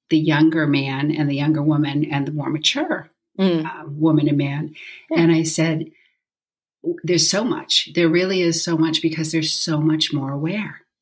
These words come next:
Speaker 1: And
Speaker 2: Right.
Speaker 1: now with the pandemic and everything that's happened globally, people are coming, becoming even more and more aware.
Speaker 2: Yes.
Speaker 1: So they're, they have, like, the helicopter view more so of their situation than I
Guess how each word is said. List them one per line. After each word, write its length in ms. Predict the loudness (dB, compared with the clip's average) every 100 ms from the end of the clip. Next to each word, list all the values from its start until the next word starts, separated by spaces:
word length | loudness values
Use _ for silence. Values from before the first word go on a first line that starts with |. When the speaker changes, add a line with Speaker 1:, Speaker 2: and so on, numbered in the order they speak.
| 2
Speaker 1:
And 100 | 4
Speaker 2:
Right. 120 | 4
Speaker 1:
now 320 | 4 4 2
with 140 | 0 -2
the 60 |
pandemic 680 | -2 2 2 2 2 2 2
and 80 | 0
everything 380 | 0 0 0 -2
that's 160 | -2
happened 420 | -2 -2 -2 -4 -2
globally, 480 | -2 -2 -2 -4
people 300 | -4 -4 -4
are 40 | -2
coming, 420 | 0 0 -2 -8 -2
becoming 400 | 0 2 2 4
even 280 | 2 2 2
more 220 | 0 -2
and 100 | 0
more 220 | 0 0 -2
aware. 420 | -6 -10 -10 -14 -14
Speaker 2:
Yes. 440 | -6 -2 -2 0 2
Speaker 1:
So 140 | 4
they're, 340 | 4 4 4
they 200 | 2 0
have, 240 | 2 0 0
like, 200 | -4 -2
the 140 | -2
helicopter 840 | -2 -2 -2 0 0 -2 -2 -2 -2
view 200 | -2 -2
more 240 | -2 0
so 300 | 0 0 0
of 140 | -2 -4
their 340 | -2 -2 -6 -12 -20 _ _ -4
situation 920 | 2 2 2 0 0 2 0 0 -2 0
than 160 | 0 2
I 280 | 2 0